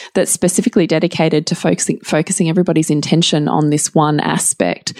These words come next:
it speaks to everybody's heart, and everybody has a way of being able to process much more fluidly because our psyche has a physical form in which to process what is unseen.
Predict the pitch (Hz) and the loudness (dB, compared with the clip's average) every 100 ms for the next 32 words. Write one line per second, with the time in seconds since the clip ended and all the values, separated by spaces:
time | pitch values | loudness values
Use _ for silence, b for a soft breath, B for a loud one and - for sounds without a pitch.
0 | B B B 180 170 - 185 180 - - | B B B 0 0 0 0 0 -2 -4
1 | 170 165 156 147 139 147 156 156 - 87 | 0 0 2 0 0 -2 -2 -2 0 0
2 | 165 175 165 160 160 151 147 147 147 143 | 2 2 0 0 0 2 2 2 0 0
3 | 156 147 147 - 139 - 156 147 180 - | 0 0 0 -2 -2 -6 -2 0 0 0
4 | 180 175 - 175 156 - 170 147 - 214 | 0 0 0 0 0 -2 -2 -2 0 0
5 | 214 165 151 151 - 156 151 - 156 160 | 0 0 -2 -2 -2 0 0 -2 -2 -2
6 | - 175 160 151 151 - 156 160 151 139 | 0 2 2 0 -2 -2 0 0 0 -2
7 | - 151 180 147 147 - - - - 147 | 0 0 2 0 0 -2 -4 -4 -2 -2
8 | - 160 156 - 147 143 135 165 - - | 0 -2 -2 -2 0 0 -2 -2 0 0
9 | - 175 | 0 -2